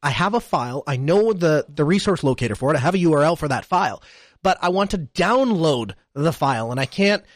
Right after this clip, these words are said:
you know, if it's a movie, it just starts playing in the browser. How do I right click? And if it doesn't allow me to save it, how, how do I pull that off? Um, a download manager is a great way to do that. And here's an open source one that will do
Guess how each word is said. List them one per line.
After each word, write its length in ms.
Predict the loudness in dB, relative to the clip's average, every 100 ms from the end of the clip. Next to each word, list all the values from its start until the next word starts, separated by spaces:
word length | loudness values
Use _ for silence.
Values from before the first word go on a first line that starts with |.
| -6
you 60 | -6
know, 20 |
if 80 | -2
it's 80 |
a 60 | 2
movie, 260 | 2 2 -2
it 60 |
just 140 | -4 -4
starts 180 | -4
playing 340 | -4 -2 -2 -2
in 60 |
the 60 | 0
browser. 360 | 0 0 0 -2
How 140 | -6
do 100 | -2
I 160 | 0 -2 -8 -6
right 260 | 0 0
click? 240 | -2 -6 -4
And 200 | -8 -8
if 160 | -14
it 80 | -4
doesn't 200 | 0 2
allow 200 | 4 2
me 100 | 0
to 80 | -2
save 320 | -2 0 0
it, 100 | -2
how, 180 | -6 -8
how 140 | -4 0
do 120 | 0
I 100 | 0 _ _ _ _ -4
pull 280 | 2 2
that 220 | 4 2 2
off? 400 | 0 -2 -10 -20 _ _ _ -4
Um, 300 | 0 0 -2 _ -6
a 60 | -4
download 480 | -2 0 2 2
manager 340 | 0 -4 -4 -4
is 80 | -4
a 60 |
great 280 | -4 -2 -2
way 140 | 0
to 160 | -2 -4
do 320 | -2 0 0
that. 240 | -2 -6 -6
And 140 | -6
here's 260 | 0 0 0
an 120 | -2
open 300 | -2 -2 -2
source 340 | 0 0 0 -2
one 180 | -2
that 140 | -2 -2
will 140 | -2
do 320 | 0 2 2